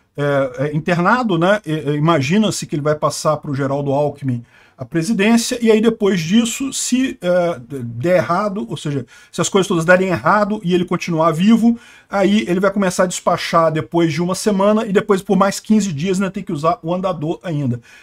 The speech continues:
Vai ser lindo de ver esse tipo de coisa, né? Realmente, o fato é, os ministros estão preocupados com o comando do, da Janja sobre a agenda e vão ficar preocupados mesmo, porque a, a verdade é a seguinte, no final das contas, como ela vai ter muito mais trabalho agora como cuidadora do, do Lula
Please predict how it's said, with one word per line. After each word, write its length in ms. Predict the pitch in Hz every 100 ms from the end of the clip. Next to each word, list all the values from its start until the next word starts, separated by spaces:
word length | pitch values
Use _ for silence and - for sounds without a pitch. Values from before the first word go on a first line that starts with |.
| _
Vai 160 | 165 226
ser 220 | 226 233
lindo 340 | 170 190 202 170
de 120 | 147
ver 180 | 143 160
esse 160 | -
tipo 200 | - -
de 140 | 151 135
coisa, 360 | - 117 117
né? 120 | 131
Realmente, 560 | 165 220 190 196 202 - _ - - _
o 80 | 233
fato 420 | 226 240 240 185
é, 100 | 143
os 120 | 196 180
ministros 440 | 220 226 233 220
estão 160 | - 220
preocupados 840 | 254 269 226 - 202 214 196 -
com 140 | 190
o 60 | 196
comando 420 | 196 165 180 180
do, 180 | 156 156
da 180 | 151 139
Janja 340 | 127 156 151
sobre 260 | 147 170 226
a 40 |
agenda 460 | 220 170 220 226 226 - - - _ _
e 60 | 294
vão 120 | 302
ficar 180 | - 277
preocupados 540 | 277 247 233 240 233
mesmo, 200 | 220 202
porque 160 | - 233
a, 80 | -
a 100 | 254
verdade 400 | 311 233 269 294
é 20 |
a 40 |
seguinte, 440 | - 262 190 180 233
no 80 | 294
final 260 | 233 170
das 160 | 160 -
contas, 460 | - 277 233 117
como 260 | - 269 294
ela 100 | 233
vai 120 | 208
ter 120 | -
muito 240 | 190 262 233
mais 220 | 185 180
trabalho 460 | - 156 143 147 143
agora 280 | 139 139
como 220 | 139 147 135
cuidadora 560 | 143 131 127 127 127
do, 240 | 117 117 113
do 120 | 113
Lula 440 | 139 240 202 123